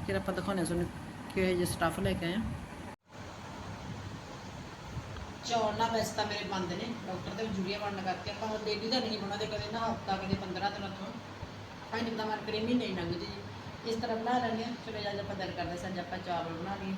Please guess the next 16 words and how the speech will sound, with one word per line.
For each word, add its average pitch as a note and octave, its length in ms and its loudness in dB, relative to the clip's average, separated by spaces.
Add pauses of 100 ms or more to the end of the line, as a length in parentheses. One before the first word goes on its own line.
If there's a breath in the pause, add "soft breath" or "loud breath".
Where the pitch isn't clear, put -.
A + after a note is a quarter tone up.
(180)
ਅੱਜ F#3 80 -6 (540)
ਦਹੀਂ G#3 340 -2
ਵੀ A#3+ 200 2
ਲੈ A3+ 180 2
ਲੈਂਦੇ G#3+ 180 -2
ਆਪਾਂ, A3 260 -2
ਦਹੀਂ G#3 260 -4
ਫਿਰ G3 160 -4
ਤਾਂ F#3+ 120 2
ਨਹੀਂ F#3 120 -2
ਲੈਂਦੇ E3 220 0
ਜੂਰੀਆ F3 280 -2
ਕਰਕੇ, G#3 300 -4 (540)
ਵੀ G#3+ 80 -6
ਫਿਰ G#3 120 -4
ਇਕੱਲੇ G3 260 -4